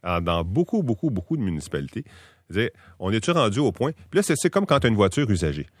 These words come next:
Quand t'as une voiture usagée, tu te dis, « Est-ce que je devrais vraiment changer la suspension ? » Ou bien, la minute que je vais avoir changé la suspension, il y a quelque chose d'autre qui va briser. C'est parce que si t'as dépensé douze millions trois années de suite pour sauver les maisons,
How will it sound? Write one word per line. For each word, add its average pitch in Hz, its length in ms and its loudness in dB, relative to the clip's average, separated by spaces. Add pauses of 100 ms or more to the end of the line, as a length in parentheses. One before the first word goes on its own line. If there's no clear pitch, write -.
(280)
Quand 208 120 -2
t'as 208 80 2
une 170 60 2
voiture 135 300 2
usagée, 107 280 2
tu 92 120 -8
te - 80 -6
dis, « - 140 -4
Est-ce 117 160 -2
que 180 240 0
je 113 80 -4
devrais 104 300 2
vraiment 98 440 0
changer 95 440 -2
la 95 140 0
suspension ? » 98 920 -4
Ou 90 40 -4
bien, 92 140 0
la 98 120 2
minute 123 220 0
que - 80 -2
je 98 60 -2
vais 104 60 0
avoir 104 160 2
changé 101 260 -2
la 101 60 0
suspension, 92 580 -4
il 120 40 0
y - 20 0
a - 40 -2
quelque 104 180 -6
chose 95 180 -2
d'autre 127 200 0
qui - 100 -12
va 92 100 0
briser. 85 260 -4
C'est 95 60 -4
parce 104 120 -2
que 120 80 -4
si 226 160 -4
t'as 180 120 2
dépensé 120 560 2 (440)
douze 147 280 4
millions 131 280 4
trois 120 320 4
années 117 180 4
de 92 60 -8
suite 135 320 0
pour 98 120 -4
sauver 104 280 2
les 101 120 4
maisons, 95 540 0